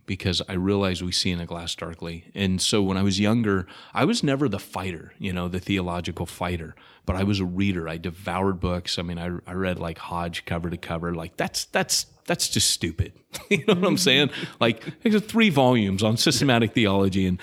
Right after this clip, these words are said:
Speaker 1: now, now it kind of bores me, you know what I'm saying? Like, but for me, I got to a point where I was like, "Okay, I don't have all this figured out, but rather than sitting in a study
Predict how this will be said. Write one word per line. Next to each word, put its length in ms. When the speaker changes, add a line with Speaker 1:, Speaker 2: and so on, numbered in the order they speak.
Speaker 1:
now, 280
now 340
it 140
kind 180
of 80
bores 300
me, 120
you 160
know 140
what 100
I'm 100
saying? 300
Like, 240
but 220
for 180
me, 460
I 100
got 240
to 140
a 40
point 360
where 100
I 80
was 260
like, 460
"Okay, 240
I 40
don't 260
have 200
all 100
this 180
figured 340
out, 320
but 380
rather 340
than 260
sitting 380
in 80
a 40
study 440